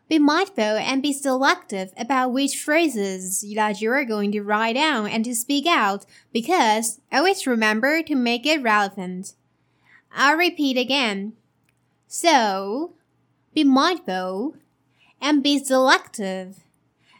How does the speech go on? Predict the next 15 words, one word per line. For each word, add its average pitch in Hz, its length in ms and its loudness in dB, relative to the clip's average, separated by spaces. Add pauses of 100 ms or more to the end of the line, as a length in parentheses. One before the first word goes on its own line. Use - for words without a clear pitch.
about 214 760 0 (520)
which 277 460 -2 (100)
phrases 208 1040 -2 (440)
that 220 280 -4
you 330 220 0
are 208 160 0
going 190 460 -8
to 185 580 -10 (560)
write 269 300 0
down 226 600 -2 (500)
and 220 340 0
to 196 580 -8 (320)
speak 330 480 -2
out, 196 540 -2 (420)
because 226 840 -2